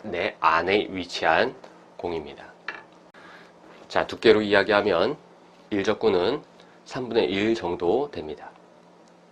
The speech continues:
제가 하는 연습 방법은 이렇습니다. 제가 좋아하는 중상단 당점을 하나 기억합니다. 개인의 차가 있겠지만 그 당점을 기억하시고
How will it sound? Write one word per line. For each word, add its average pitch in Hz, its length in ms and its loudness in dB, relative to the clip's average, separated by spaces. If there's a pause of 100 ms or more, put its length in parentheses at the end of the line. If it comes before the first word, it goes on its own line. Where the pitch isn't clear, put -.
(520)
제가 107 320 4
하는 101 240 0
연습 90 240 -2
방법은 95 420 0
이렇습니다. 78 600 -6 (1200)
제가 107 240 2
좋아하는 107 800 4
중상단 107 960 -2
당점을 92 720 -2 (760)
하나 95 480 2
기억합니다. 82 640 -4
개인의 95 560 2
차가 117 220 -2
있겠지만 98 720 0 (100)
그 95 120 -4
당점을 87 420 -2
기억하시고 90 880 -2